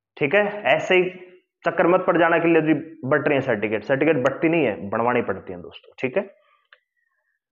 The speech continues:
चलिए, तो ये है दोस्तों एमटीएस के कुछ डाउट। पहला exam pattern को लेकर था, तो exam pattern मैंने describe कर दिया है। दूसरा age limit को था, तो age limit आपकी भैया अठारह से सत्ताईस साल रहेगी general category में।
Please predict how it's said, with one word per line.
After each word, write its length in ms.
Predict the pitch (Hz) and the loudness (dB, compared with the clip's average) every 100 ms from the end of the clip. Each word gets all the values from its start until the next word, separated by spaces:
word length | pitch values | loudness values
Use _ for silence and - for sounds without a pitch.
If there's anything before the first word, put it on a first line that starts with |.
| _ _ - | _ _ 0
चलिए, 280 | 190 135 104 | 2 4 0
तो 200 | - 170 | 2 2
ये 240 | 147 202 | 6 6
है 160 | 214 226 | 6 8
दोस्तों 380 | 220 214 233 214 | 6 6 6 6
एमटीएस 460 | 185 185 208 208 | 6 4 2 2
के 180 | 214 214 | 4 4
कुछ 240 | 214 - 143 | 4 0 2
डाउट। 540 | 131 147 180 208 - | 6 8 8 6 -2
पहला 460 | - - 156 185 196 | -6 2 6 8 6
exam 460 | 170 131 185 208 | 6 6 6 6
pattern 380 | - 202 202 208 | 6 4 6 4
को 100 | 202 | 4
लेकर 380 | 202 202 202 196 | 4 4 2 4
था, 100 | 202 | 4
तो 80 | 185 | 4
exam 400 | 156 135 175 180 | 4 4 4 4
pattern 340 | 170 170 165 | 4 4 2
मैंने 160 | 165 160 | 4 4
describe 440 | 139 139 147 143 | 2 4 4 4
कर 160 | 156 151 | 2 4
दिया 240 | 165 175 | 6 6
है। 240 | 180 185 | 6 4
दूसरा 340 | 151 160 180 170 | 4 2 4 6
age 260 | 156 160 | 6 4
limit 240 | 170 180 175 | 4 2 2
को 160 | 180 | -2
था, 200 | 175 175 | 2 2
तो 100 | 175 | 4
age 220 | 156 156 156 | 4 4 2
limit 260 | 160 156 | 2 4
आपकी 260 | 147 147 147 | 2 2 2
भैया 200 | 135 160 | 4 2
अठारह 340 | - 127 135 | 2 2 2
से 140 | 135 139 | 2 -2
सत्ताईस 500 | 135 - 135 135 135 | -4 0 2 2 0
साल 140 | 127 | 2
रहेगी 320 | 127 127 123 | 2 2 0
general 340 | 110 101 123 139 | 0 0 0 0
category 420 | 131 131 127 131 | 0 0 0 0
में। 160 | 151 | -2